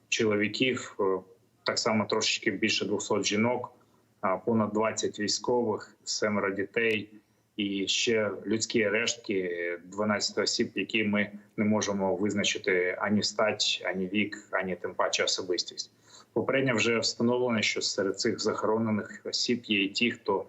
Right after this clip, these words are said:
загинув від насильницької смерті. Це і вогнепальні поранення, це і вибухові травми. Ознаки катувань було виявлено щонайменше у сорока осіб. Хочу сказати, що поліція провела огляди чотирьохсот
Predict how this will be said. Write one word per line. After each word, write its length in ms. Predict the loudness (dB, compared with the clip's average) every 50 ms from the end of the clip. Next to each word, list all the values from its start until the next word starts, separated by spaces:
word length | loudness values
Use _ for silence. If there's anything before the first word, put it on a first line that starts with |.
| -10 -20 -20 _
загинув 380 | -2 0 2 2 2 2 2 0 -2 -2 -2
від 180 | -2 0 0
насильницької 640 | -2 -2 0 0 2 2 2 2 2 0 0 0 0
смерті. 460 | 2 2 2 2 2 0 0 -2 -2
Це 300 | -2 0 0 0 2 2
і 200 | 2 2 0 -2 -6 -14 -20 -20 _ _
вогнепальні 580 | -2 0 2 0 0 0 0 0 2 2 0 0
поранення, 560 | 0 0 0 0 2 2 2 2 0 0 -2
це 220 | -4 -4 -2 0
і 160 | 0 0 0
вибухові 540 | -2 -2 -2 -2 -2 -2 0 0 2 2 0
травми. 540 | 0 0 0 0 2 0 0 -2 -2 -4 -6 -8 -12 -20 -20 _ _ _ _
Ознаки 400 | -8 -4 0 0 0 0 0 -2
катувань 500 | -2 -2 -2 -2 0 2 2 2 2 2
було 240 | 2 0 0 0 0
виявлено 640 | 0 0 0 0 0 0 -2 -2 -2 -2 -2 -2 -4 -6 -12 _ _
щонайменше 800 | -6 -2 0 2 2 2 2 2 2 2 2 0 0 0 2 0 0
у 260 | 0 0 0 0 0
сорока 440 | 0 0 0 -2 0 0 0 0 2
осіб. 420 | 2 0 2 2 0 0 -2 -4 -12 _ _ _ _ _ _ _
Хочу 260 | -2 -2 0 0 -2
сказати, 440 | -2 -2 0 0 2 2 2 0 0
що 340 | 0 2 2 2 2 2 0
поліція 500 | 0 0 2 2 2 2 0 -2 -2 -2
провела 560 | 0 0 2 2 2 2 2 0 -2 -4 -6 -10 -18 -20 _ _
огляди 500 | 0 2 2 2 0 0 0 0 0 0
чотирьохсот 600 | 0 -4 -4 -2 -2 0 0 0 0 -2 -2 -2